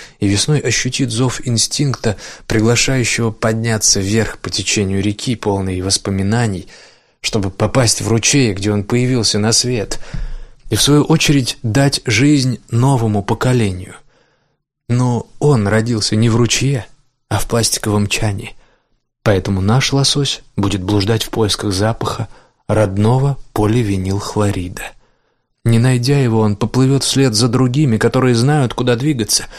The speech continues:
Быть может, ему даже удастся вместе с ними преодолеть все препятствия и плотины,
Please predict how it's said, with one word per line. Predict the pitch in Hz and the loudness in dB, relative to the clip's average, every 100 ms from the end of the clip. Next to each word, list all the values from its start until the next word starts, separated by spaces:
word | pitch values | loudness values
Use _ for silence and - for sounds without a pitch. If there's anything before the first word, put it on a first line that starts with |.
| - - | -12 0
Быть | 113 120 | 0 2
может, | 147 131 135 | 2 2 2
ему | 135 | 2
даже | 120 131 147 | 4 2 2
удастся | 135 113 143 139 120 | 0 2 2 2 2
вместе | 110 120 - | 2 2 0
с | 120 | 0
ними | 147 139 | 0 0
преодолеть | 127 120 117 147 - | 2 2 4 2 2
все | - 139 | 0 2
препятствия | 127 - 151 139 - 113 101 - - | 0 0 0 0 -2 -4 -6 -8 -2
и | 131 | 0
плотины, | 131 127 - 180 127 95 | 4 2 2 0 0 -6